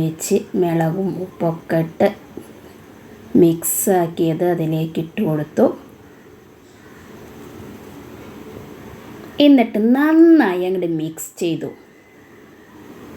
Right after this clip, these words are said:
എൻ്റെ പൊന്നോ, അതുണ്ടാക്കുന്നത് കാണുമ്പോൾ തന്നെ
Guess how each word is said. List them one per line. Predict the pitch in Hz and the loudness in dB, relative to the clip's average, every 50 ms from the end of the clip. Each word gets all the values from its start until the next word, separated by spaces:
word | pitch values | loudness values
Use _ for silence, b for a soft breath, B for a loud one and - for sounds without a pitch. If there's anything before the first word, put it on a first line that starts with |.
| - - - - 208 - - - - - - - - - - - - - - - - - - - - - - - - | -20 -20 -20 -20 -20 -20 -18 -18 -20 -20 -20 -20 -20 -20 -20 -20 -20 -20 -20 -20 -20 -20 -20 -20 -20 -14 -2 2 4
എൻ്റെ | 185 196 202 208 208 | 4 4 4 2 0
പൊന്നോ, | 208 190 196 202 220 226 233 240 240 240 240 240 226 208 180 170 175 185 | 0 0 2 2 2 2 2 4 4 4 4 4 2 0 -2 -2 -4 -6
അതുണ്ടാക്കുന്നത് | 196 196 180 175 175 175 180 180 185 185 - - - 220 220 226 226 226 214 214 208 | -4 -4 -2 -2 0 0 0 -2 -4 -4 -6 -6 -2 0 0 0 0 -2 -2 -2 -2
കാണുമ്പോൾ | 175 165 165 165 170 185 190 208 220 233 240 226 - 180 | -2 0 0 2 2 2 2 4 4 4 4 2 2 -2
തന്നെ | 165 165 165 165 | -2 0 0 -2